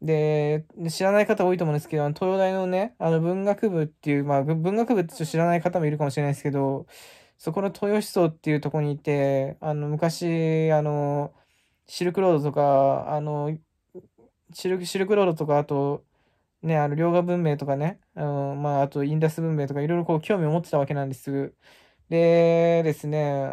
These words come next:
あの、まあ、なんで、あの、今回は、ちょっとどこを応援するかって言ったら、東洋を応援したいっていうので、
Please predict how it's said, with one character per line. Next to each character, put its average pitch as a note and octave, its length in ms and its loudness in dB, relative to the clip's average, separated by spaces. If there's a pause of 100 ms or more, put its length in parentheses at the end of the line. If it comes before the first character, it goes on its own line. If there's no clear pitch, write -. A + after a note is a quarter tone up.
あ C#3+ 100 -4
の、 C#3 760 -4 (1400)
ま D#3+ 140 2
あ、 D#3 40 2
な G3+ 120 4
ん B3 100 -2
で、 E3+ 300 6
あ D3 120 6
の、 D3 380 0
今 G3 180 0
回 D3 200 4
は、 C#3+ 420 4
ち C#3 60 -20
ょ - 20 -20
っ - 40 -20
と D3+ 80 -10
ど D#3+ 140 -4
こ E3 100 0
を - 20 4
応 D#3 80 2
援 D3+ 80 0
す D#3+ 100 -8
る D3+ 60 -2
か D#3 60 4
っ - 20 -4
て - 120 -14
言 D#3 80 -2
っ D3 40 -6
た - 40 -20
ら、 E3 80 2
東 D#3+ 80 2
洋 C#3 180 2
を - 40 2
応 C#3 60 0
援 C#3 100 -2
し - 60 -10
た D#3 100 0
い D3 60 -2
っ - 20 -8
て D3+ 180 -10
い C#3+ 80 -4
う C#3 60 -4
の C#3 120 -6
で、 C#3 360 0